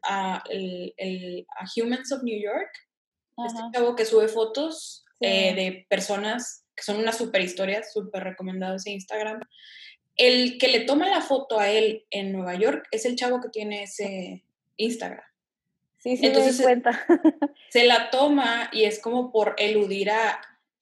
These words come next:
Speaker 1: sí, wow, eres bien cool y déjame te tomo una foto y te pongo en un libro que voy a vender por doscientos dólares. O sea, como que lo ven a veces como, como objeto, ¿no? En vez de, o sea, algo así como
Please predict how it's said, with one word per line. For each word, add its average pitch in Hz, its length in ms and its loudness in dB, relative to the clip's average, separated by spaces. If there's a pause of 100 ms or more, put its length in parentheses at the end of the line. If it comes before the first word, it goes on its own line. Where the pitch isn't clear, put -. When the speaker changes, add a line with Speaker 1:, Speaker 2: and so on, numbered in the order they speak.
(220)
Speaker 1:
sí, 247 440 0
wow, 240 400 0
eres 247 200 -2
bien 277 240 2
cool 254 420 -4
y 208 160 -4
déjame 285 320 -2
te 302 120 -4
tomo 277 200 0
una 285 160 2
foto 269 260 -2
y 269 40 -4
te 254 100 -4
pongo 233 220 -6
en 254 60 0
un 262 120 0
libro 262 300 -2
que 240 80 -10
voy 220 140 2
a 226 60 0
vender 226 400 -2
por 233 120 -6
doscientos 220 460 -4
dólares. 214 420 2
O - 40 -12
sea, 208 140 -4
como 226 260 -4
que 208 200 -2 (460)
lo 254 260 8
ven 262 540 2
a 262 120 2
veces 269 300 2
como, 302 400 0
como 220 260 -4
objeto, 202 540 -2
¿no? 196 180 -4
En 220 160 -8
vez 208 240 -4
de, 220 260 -4
o 202 40 -10
sea, 208 120 0
algo 226 240 4
así 247 340 -4
como 233 560 -4